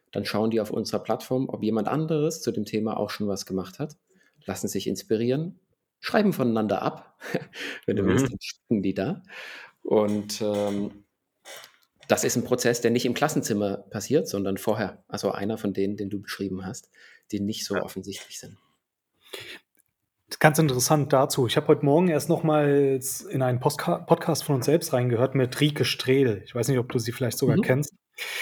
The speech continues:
Speaker 3: Sie ist ja unter anderem auch Lehrerin und Influencerin in dem Bereich, ähm, und hat selbst in unserem Podcast gesagt,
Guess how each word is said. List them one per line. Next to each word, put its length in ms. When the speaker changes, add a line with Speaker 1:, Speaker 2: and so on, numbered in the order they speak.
Speaker 3:
Sie 100
ist 80
ja 60
unter 180
anderem 300
auch 200
Lehrerin 680
und 480
Influencerin 640
in 100
dem 180
Bereich, 640
ähm, 400
und 240
hat 120
selbst 260
in 80
unserem 280
Podcast 480
gesagt, 420